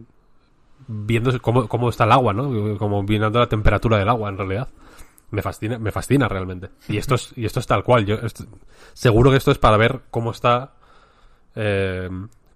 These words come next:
cómo vibra la franquicia Bi-, BioShock, ¿no? Me da la sensación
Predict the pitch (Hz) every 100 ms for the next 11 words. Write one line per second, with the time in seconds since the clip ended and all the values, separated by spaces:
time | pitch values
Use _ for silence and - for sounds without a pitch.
0 | - - _ _ - 113 113 131 135 139
1 | 131 107 101 95 113 101 120 123 113 98
2 | 104 - 110 104 95 - - - - -
3 | 135 - _ - - _ _ _ _ _
4 | _ _ _ 110 107 104 110 95 98